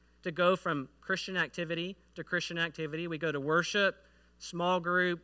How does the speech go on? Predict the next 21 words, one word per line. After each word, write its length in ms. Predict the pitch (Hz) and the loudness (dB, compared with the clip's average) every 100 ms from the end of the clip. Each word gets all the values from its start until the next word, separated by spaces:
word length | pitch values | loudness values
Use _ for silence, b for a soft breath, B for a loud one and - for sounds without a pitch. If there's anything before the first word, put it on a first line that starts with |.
| - | -8
men's 320 | 170 196 156 | -2 -2 0
Bible 380 | 156 156 165 170 | 6 6 6 2
study, 400 | - 165 160 165 | -2 -2 -2 -4
accountability. 920 | 143 202 185 165 170 170 180 170 175 b b b | 0 2 2 2 0 0 -2 -4 -4 b b b
And 180 | 180 160 b | -8 -8 b
these 160 | 233 247 | -2 0
things 160 | 247 | 2
are 60 | 208 | 0
wonderful 420 | 190 226 269 220 | 4 6 6 2
things 320 | 175 180 180 | -4 -2 -2
that 80 | 185 | -2
we 80 | 180 | 0
need 160 | 196 214 | 0 0
to 80 | |
be 220 | 214 220 196 | 0 0 0
involved 460 | 165 165 165 156 | 2 4 4 2
in. 300 | 156 151 165 | 0 -2 -2
We 60 | 165 | -2
need 200 | 180 190 | 0 0
to 60 | 190 | -2
be 180 | 190 | -4